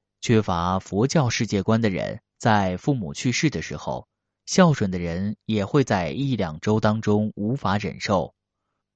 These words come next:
但一两周过去以后就慢慢淡化了，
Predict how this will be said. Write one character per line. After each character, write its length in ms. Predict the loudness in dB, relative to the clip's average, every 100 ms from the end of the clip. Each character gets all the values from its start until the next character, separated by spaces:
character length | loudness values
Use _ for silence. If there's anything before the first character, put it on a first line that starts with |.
| 2
但 360 | 2 2 -2
一 140 | -2 0
两 240 | -2 -4
周 300 | 2 4 4
过 180 | 4 2
去 180 | 2 -6
以 120 | -8
后 360 | -4 -2 -2 -8 -2
就 360 | 4 4 2
慢 200 | 0 -2
慢 200 | 0 -2 2
淡 260 | 2 2
化 200 | -2 -2
了， 240 | -2 -8